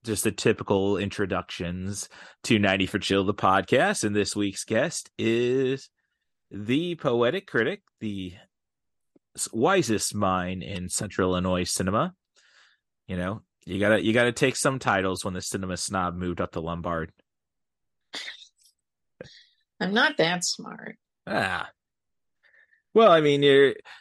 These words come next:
Speaker 1: I don't know. We, uh, recently had a Twitter thing, uh, ten actors that kind of define you.
Speaker 2: Oh, yeah,
Speaker 1: I
Speaker 2: that,
Speaker 1: saw.
Speaker 2: that, that meme thing, yeah.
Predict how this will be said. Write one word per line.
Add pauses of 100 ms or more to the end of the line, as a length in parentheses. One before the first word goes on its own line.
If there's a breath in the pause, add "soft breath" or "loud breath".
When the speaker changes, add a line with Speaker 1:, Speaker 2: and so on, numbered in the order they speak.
(160 loud breath)
Speaker 1:
I
don't
know.
We,
uh,
recently
had
a
Twitter
thing,
uh,
ten
actors
that
kind
of
define
you.
Speaker 2:
Oh,
yeah,
Speaker 1:
I
Speaker 2:
that,
Speaker 1:
saw. (220)
Speaker 2:
that, (100)
that
meme
thing,
yeah.